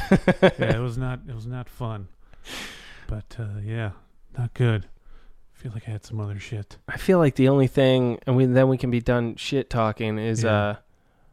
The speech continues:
Speaker 1: I've noticed, I think I talked about this, so I won't, is sugar.
Speaker 2: Oh, yeah, yeah.
Speaker 1: Sugar's, like, huge, I
Speaker 2: Mm-hmm.
Speaker 1: found out, that I just can't do it. But I have, like, I had, like, a weird hankering. I took a week off of my workout routine and, like, eating well,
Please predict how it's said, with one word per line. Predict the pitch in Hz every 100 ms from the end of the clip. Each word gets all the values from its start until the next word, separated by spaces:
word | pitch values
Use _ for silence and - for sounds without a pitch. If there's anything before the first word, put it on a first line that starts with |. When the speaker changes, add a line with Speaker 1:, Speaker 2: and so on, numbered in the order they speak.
| _
Speaker 1:
I've | 131 117
noticed, | 127 127 117 -
I |
think | 123 113
I | 175
talked | 127 113 104
about | 104
this, | - 104
so | - 113
I |
won't, | 113 107 - - 135 -
is | - 117
sugar. | - 180 165 127 78 - _ _ _ _ _
Speaker 2:
Oh, | 139
yeah, | 135 131 117
yeah. | 110 101 -
Speaker 1:
Sugar's, | - 185 190 131
like, | 113
huge, | - 160 147 107 - -
I | 127
Speaker 2:
Mm-hmm. | 113 110
Speaker 1:
found | 107 123 117 107
out, | 101 98 185
that | - 117
I | 117
just | 127 -
can't | 139 123 117
do | 127 131
it. | 113 -
But | 123
I |
have, | 123 127 127
like, | 107 104 - - _ - -
I | 123
had, | 135 147
like, | 131
a | 123
weird | 123 131
hankering. | 120 123 127 113 104
I | 101
took | - 131
a | 123
week | 120 123
off | 123 120 117 123
of | 110 - - - - -
my | 120
workout | 113 123 117 117 117
routine | 113 - 123 117
and, | 113 104
like, | 104 -
eating | 123 120 123
well, | 120 117 107 107